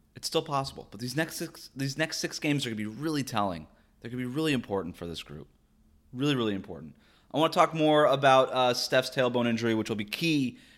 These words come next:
in them maximizing this next stretch. And then Jordan Poole,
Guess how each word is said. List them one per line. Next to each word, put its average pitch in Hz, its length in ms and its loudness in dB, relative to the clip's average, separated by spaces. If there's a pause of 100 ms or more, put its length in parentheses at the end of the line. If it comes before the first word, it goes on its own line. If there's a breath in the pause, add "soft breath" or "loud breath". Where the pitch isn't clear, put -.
(120 loud breath)
in 123 200 2
them 120 400 4
maximizing 113 800 0
this 110 180 -2
next 110 220 -4
stretch. 104 360 -2
And 113 60 -4
then 107 100 -2
Jordan 123 280 2
Poole, 120 480 0